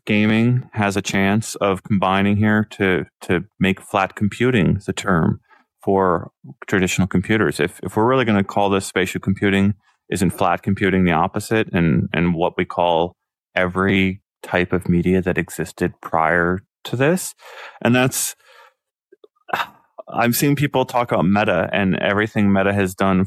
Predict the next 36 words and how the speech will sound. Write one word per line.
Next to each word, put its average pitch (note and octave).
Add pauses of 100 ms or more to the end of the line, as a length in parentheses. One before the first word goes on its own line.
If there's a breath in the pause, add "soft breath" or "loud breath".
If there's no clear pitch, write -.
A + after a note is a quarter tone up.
(140)
for F#2
the G2
word F#2
metaverse F#2
over F#2
the F2+
last F2+
three F#2
or F2
four F#2
years, F2+ (360 loud breath)
trying G2
to G2
popularize F#2
it, G2+
make F#2
it E2
a D#2+
thing. F#2 (520 soft breath)
Uh, F2+
Apple G2
is F#2
very F#2+
much F#2
doing F#2+
the F#2
Mean F#2
Girls G2
thing F#2+
here, G2
saying G2
spatial G2+
computing G2+ (480)
is F#2+
the, F#2
uh, E2+